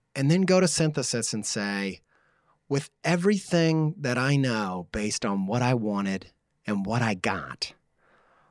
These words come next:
what can I do now? What's the surprising,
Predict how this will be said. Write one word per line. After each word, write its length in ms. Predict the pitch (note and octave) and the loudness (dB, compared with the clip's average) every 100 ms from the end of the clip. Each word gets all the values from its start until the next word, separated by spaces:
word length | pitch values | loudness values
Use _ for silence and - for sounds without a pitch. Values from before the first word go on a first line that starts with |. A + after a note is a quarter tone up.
| _ _ | _ _
what 300 | - D3+ D3+ | -6 -2 -2
can 180 | - D3+ | 0 2
I 160 | C#3 B2 | 4 2
do 240 | A2 A2 | 2 0
now? 280 | G2 F#2+ D#2 | 0 -2 -6
What's 240 | D#2+ A#2+ | -6 -6
the 120 | - - | -4 -2
surprising, 1160 | - C4 - - G2+ A2 A#2 B2 A2+ A2 G#2+ | -2 -2 -4 -4 -2 0 -2 -2 -4 -4 -8